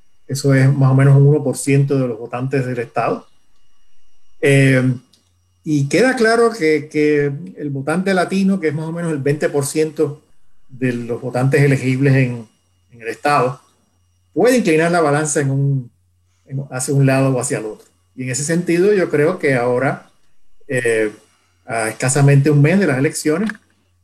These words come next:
es posible que estas fuerzas en pugna, eh, sobre todo yo creo que el voto predominantemente demócrata entre los puertorriqueños en Orlando y por otra parte el voto predominantemente republicano del sur de la Florida van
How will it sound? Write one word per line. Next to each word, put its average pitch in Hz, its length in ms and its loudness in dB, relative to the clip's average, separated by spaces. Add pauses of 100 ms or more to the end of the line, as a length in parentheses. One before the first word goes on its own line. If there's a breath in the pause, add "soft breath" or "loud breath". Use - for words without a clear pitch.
(120)
es 143 160 -2
posible 170 520 0
que 127 460 0 (640)
estas 139 340 -6
fuerzas 147 840 -2
en 139 180 0
pugna, 165 440 -2 (640)
eh, 113 580 -4 (460)
sobre 131 260 -2
todo 147 260 2
yo 156 140 2
creo 156 240 0
que 131 120 -8
el 123 100 -8
voto 131 340 -6
predominantemente 135 1040 -2 (760)
demócrata 139 540 0
entre 117 160 -4
los 117 120 -4
puertorriqueños 135 720 -2
en 147 80 0
Orlando 156 500 0
y 139 100 -4
por 120 140 -6
otra 123 220 -6
parte 131 400 -2
el 107 140 -10
voto 117 320 -6
predominantemente 127 640 -2
republicano 135 760 0
del 117 160 -10
sur - 160 -6
de 131 100 -2
la 135 60 2
Florida 151 420 2
van 147 520 -2